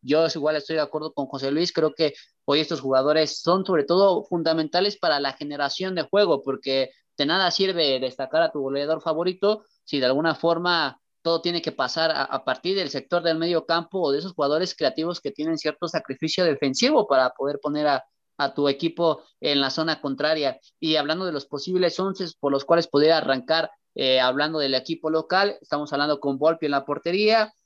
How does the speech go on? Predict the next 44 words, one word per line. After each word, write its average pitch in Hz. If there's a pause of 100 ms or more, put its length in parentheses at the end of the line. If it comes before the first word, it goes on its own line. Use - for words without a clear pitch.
(120)
eh, 135
Jared 151
Ortega, 170
el 135
canterano 143
americanista, 151
junto 139
con 131
Guzmán 147
en 135
la 131
central, 156 (600)
Mosquera 202
y 143
por 139
ahí, 185
este, 147
lo 131
de, 127 (520)
lo 135
de 127
Huerta, 208
que 156
por 135
ahí 165
todavía 165
está 170
un 165
poquito 156
con 139
la 135
situación 156
de 156
Angulo 147
por 151
una 156
lesión 156
muscular, 170
en 139
la 139
contención 139
Baeza 151
y 143
Navarro, 175